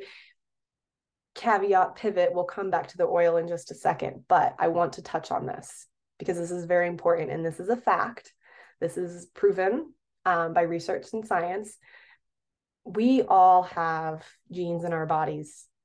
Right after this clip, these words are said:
that are passed down to us through our families, right? Our bloodline that aren't great.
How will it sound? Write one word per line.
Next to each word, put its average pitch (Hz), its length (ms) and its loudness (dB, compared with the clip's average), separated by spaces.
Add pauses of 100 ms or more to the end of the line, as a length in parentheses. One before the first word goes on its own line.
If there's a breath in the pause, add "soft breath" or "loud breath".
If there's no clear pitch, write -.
(320)
that 175 120 4
are 170 120 4
passed 170 360 -4
down 156 260 -4
to - 140 -6
us - 440 -6 (180)
through 180 460 -2
our - 420 -4 (240)
families, 196 640 -4
right? 175 240 -2
Our 175 260 0
bloodline 180 720 -4 (600 soft breath)
that 185 100 4
aren't 170 240 4
great. - 320 -10